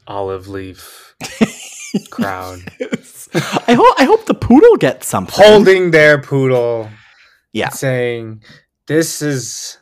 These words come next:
Speaker 1: I, I've earned this. I've trained so hard."
Speaker 2: <laughs>
Speaker 1: And it's also up to the, you know, who pro-, are they providing their own poodle? Is the Olympics providing, is the committee providing the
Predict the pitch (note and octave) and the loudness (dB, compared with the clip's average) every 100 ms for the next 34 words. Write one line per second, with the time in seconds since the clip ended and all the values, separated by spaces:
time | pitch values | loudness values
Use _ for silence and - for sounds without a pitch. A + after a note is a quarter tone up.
0 | _ - C#3 C3+ C#3 C3 B2 A2+ A2 G2+ | _ -8 -4 -4 -4 -8 -8 -8 -10 -10
1 | G2 F#2 - A#2 A2+ - A#2 A2 G#2 - | -14 -16 -14 -16 -14 -12 -12 -12 -16 -12
2 | C3 A#2+ G#2 G2+ F#2+ F#2+ F#2+ G2 - - | -8 -8 -8 -14 -14 -14 -18 -16 -18 -16
3 | - - - - A3 D4 G4+ F#4+ F#4 A#3 | -18 -18 -16 -4 0 0 2 0 2 0
4 | G#3+ A3+ D#3 D3 - _ F3+ E3+ D3+ A3 | 0 -4 -2 -4 -8 _ -2 0 2 2
5 | D4 C4 G#3 - D3+ D#3+ F#3 F#3 C#3+ B2+ | 0 0 -4 -2 -2 0 0 0 0 0
6 | C3+ D#3 D3+ C#3 C3 B2 G#2+ G#2+ A#2 F#3+ | -2 -2 -4 -4 -4 -6 -8 -10 -6 -8
7 | C4+ _ _ D3+ C#3 B2+ C3+ A2+ A#2+ C#3+ | -10 _ _ -4 -4 0 0 0 -2 -2
8 | F3+ G3 - - F#3+ G3 G3+ G#3+ G#3 G3+ | -6 -6 -12 -10 -6 -6 -8 -12 -14 -18
9 | _ _ C#3+ C3 C3 - C3+ C3 C#3+ D#3+ | _ _ -12 -10 -10 -8 -6 -6 -8 -10
10 | E3+ D3+ C3 C3 C#3 C#3+ C3 B2 A#2+ B2 | -10 -10 -6 -6 -6 -10 -8 -8 -8 -12